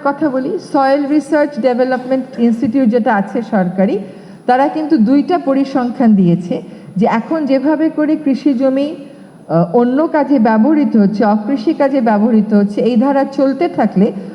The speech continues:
দুই হাজার সত্তর সাল নাগাদ বাংলাদেশে আর কোনো কৃষি জমি থাকবে না। আর পরিবেশ অধিদপ্তরের মত অনুযায়ী এটা হচ্ছে দুহাজার পঞ্চাশ সাল। আরেকটা হচ্ছে আবারও এস-, আহ, এসআরডিআই এর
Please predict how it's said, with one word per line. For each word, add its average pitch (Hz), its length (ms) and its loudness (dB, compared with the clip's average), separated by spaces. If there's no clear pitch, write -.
দুই 262 160 4
হাজার 294 280 0
সত্তর 311 380 0
সাল 247 360 0
নাগাদ 196 340 2
বাংলাদেশে 277 640 0
আর 269 180 2
কোনো 247 220 0
কৃষি 233 320 0
জমি 196 260 4
থাকবে 196 420 -2
না। 202 180 -4
আর 180 100 4
পরিবেশ 302 420 2
অধিদপ্তরের 285 680 0
মত 220 260 0
অনুযায়ী 233 360 2
এটা 233 300 0
হচ্ছে 240 280 0
দুহাজার 208 460 4
পঞ্চাশ 175 600 2
সাল। 131 160 -10
আরেকটা 311 440 0
হচ্ছে 320 260 0
আবারও 277 360 0
এস-, 262 580 0
আহ, 180 680 2
এসআরডিআই 262 800 2
এর 262 140 2